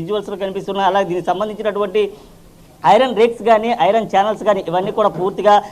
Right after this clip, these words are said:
ధ్వంసం అయిపోవడంతో పాటు ఈ రేక్స్ అన్నీ కూడా పూర్తిగా, ఆ, కాలిపోయినటువంటి దృశ్యాలు అయితే మనకు చాలా క్లారిటీగానే కనిపిస్తున్నాయి. దీనికి సంబంధించినటువంటి సీసీ కెమెరాలు ఏవైతే ఉంటాయో, సీసీ కెమెరాలు అన్నీ కూడా అగ్నికి కూడా పూర్తిగా మెల్ట్ అయిపోయినటువంటి దృశ్యాలు కూడా కనిపిస్తున్నాయి. చూసుకుంటే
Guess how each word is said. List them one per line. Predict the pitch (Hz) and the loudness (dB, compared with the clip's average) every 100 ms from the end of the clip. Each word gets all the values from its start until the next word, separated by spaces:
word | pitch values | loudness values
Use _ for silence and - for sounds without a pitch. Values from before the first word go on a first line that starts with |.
| - - | -20 -6
ధ్వంసం | 143 180 233 247 | 0 2 2 4
అయిపోవడంతో | 226 220 220 214 214 | 4 4 2 2 0
పాటు | 214 180 226 185 | 0 2 0 0
ఈ | 175 | -2
రేక్స్ | 185 220 226 | 0 -2 -2
అన్నీ | 208 214 | -4 -4
కూడా | 214 202 | -4 -4
పూర్తిగా, | 156 175 214 220 208 202 - - - | -4 -4 -4 0 2 2 0 -8 2
ఆ, | 175 | 2
కాలిపోయినటువంటి | - 170 233 254 240 214 208 208 208 | 4 4 4 4 0 0 -2 0 0
దృశ్యాలు | 165 170 214 208 | -2 -4 -2 -2
అయితే | 208 | -2
మనకు | 190 156 170 | -2 2 4
చాలా | 175 | 2
క్లారిటీగానే | 185 170 190 190 202 196 | 4 4 4 2 0 0
కనిపిస్తున్నాయి. | 180 175 180 185 185 190 | 0 -2 -4 -4 -4 -4
దీనికి | 175 170 | -2 -2
సంబంధించినటువంటి | 160 180 214 190 208 190 185 | -2 -2 -4 -6 -8 -6 -6
సీసీ | 170 190 220 240 | -8 -10 -10 -6
కెమెరాలు | 233 220 208 | -2 -2 -2
ఏవైతే | 196 196 196 | -4 -4 -6
ఉంటాయో, | 190 185 214 | -6 -4 -4
సీసీ | 220 202 233 | -6 -8 -6
కెమెరాలు | 226 214 190 | -4 -4 -4
అన్నీ | 180 185 | -6 -4
కూడా | 208 202 208 196 - - - | -6 -4 -6 -8 -14 -20 0
అగ్నికి | 160 175 294 302 | 2 4 2 4
కూడా | 254 233 | 4 2
పూర్తిగా | - 226 233 226 196 | 0 -8 -2 0 0
మెల్ట్ | 127 151 214 | 0 -4 -4
అయిపోయినటువంటి | 240 214 202 190 196 196 | -4 -4 -6 -6 -6 -6
దృశ్యాలు | 170 170 202 196 | -8 -6 -4 -4
కూడా | 196 | -4
కనిపిస్తున్నాయి. | 175 170 175 190 196 190 190 | -4 -4 -6 -6 -4 -4 -6
చూసుకుంటే | 202 226 214 220 | -10 -6 -2 -2